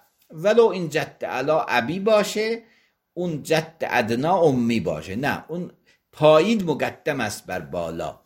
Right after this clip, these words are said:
دون اولاد الاخوه، به اولاد اخوه ربطی نداره بحث جد مطلقا، چه نزدیک چه دور، ادنا و، اه، اعلا، اینجا هیچ ارتباطی نداره. همچنین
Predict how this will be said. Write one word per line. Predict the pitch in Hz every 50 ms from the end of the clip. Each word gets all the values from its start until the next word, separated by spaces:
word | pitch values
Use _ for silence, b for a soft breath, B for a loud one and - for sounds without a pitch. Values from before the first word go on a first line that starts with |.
| b b b b b b b b b b b _ _ _
دون | 262 294 285 262 233 214
اولاد | 196 139 143 156 143 135 131 127 123 117 110 104
الاخوه، | 113 98 85 76 - - - - - 90 95 87 78 - _ _ _ _ _ _ _ _ _
به | 135 170 175 175 -
اولاد | - 185 185 180 185 185 190 185 180 180 160 190
اخوه | 170 - 185 185 - - - 233 262
ربطی | 247 226 220 226 - - - 226
نداره | 233 233 233 208 165 147 127 120 117
بحث | 101 104 107 101 85 - -
جد | 110 95 85 - 90 117 98 98 - - _ _ _ - - - _ _ _ _
مطلقا، | 165 202 233 233 233 - - 101 90 87 69 85 76 - _ _ _ _ _ _ _ _ _
چه | - 175 175
نزدیک | 160 151 143 131 123 110 104 123 147 135 - -
چه | - - 113
دور، | 104 104 107 131 131 120 113 - -
ادنا | 107 104 78 - 101 113 110 107 104
و، | 104 104 101 98 87 - b b b b b b _ _ _ _ _
اه، | - 104 95 87 - - - 85 - - _ _ - - _ _ _ _ _ -
اعلا، | 107 123 117 123 143 180 208
اینجا | 185 165 139 135 156
هیچ | 151 147 143 143 - 107
ارتباطی | 90 80 - - 85 82 87 87 87 - 82
نداره. | 73 67 65 - - 67 60 60 60 - b b b b b b b b
همچنین | _ - - 160 202 226 247 240 226 214 - - 214 214 214 226 233 240 254 262 247 233 233